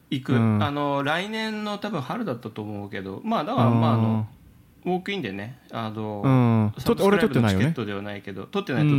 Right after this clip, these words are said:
Speaker 1: ない。
Speaker 2: うん。
Speaker 1: だから、まあ、あの、流れでさ、どっかでラジオで耳にしたりするかもしれない。
Speaker 2: うん。うん。
Speaker 1: で、その、ようやくのアンテナが働いたら、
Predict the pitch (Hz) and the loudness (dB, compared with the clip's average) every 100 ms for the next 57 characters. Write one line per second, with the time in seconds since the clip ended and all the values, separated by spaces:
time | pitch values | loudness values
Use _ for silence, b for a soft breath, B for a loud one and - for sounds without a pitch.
0 | 131 120 113 107 101 - - 175 147 - | 4 4 4 2 -2 -8 -2 -2 0 0
1 | 127 117 107 B B B - 160 185 214 | 0 -2 -6 B B B -4 -2 -2 -4
2 | 151 113 113 101 165 170 127 147 123 113 | -4 -4 -6 -4 -6 -4 0 2 4 2
3 | 98 95 123 107 98 92 - 107 117 123 | 0 -4 -4 -4 -6 -8 -8 -4 -2 -2
4 | 110 98 127 143 123 101 - 92 87 87 | -4 -6 0 2 4 2 -4 -10 -10 -10
5 | 92 - - 131 156 147 151 185 190 170 | -12 -14 -10 -6 -4 -2 0 -2 0 -2
6 | 147 156 170 170 160 147 139 151 151 190 | -2 -4 -6 -4 -4 -6 -4 -6 -6 -6
7 | 226 127 | -6 -6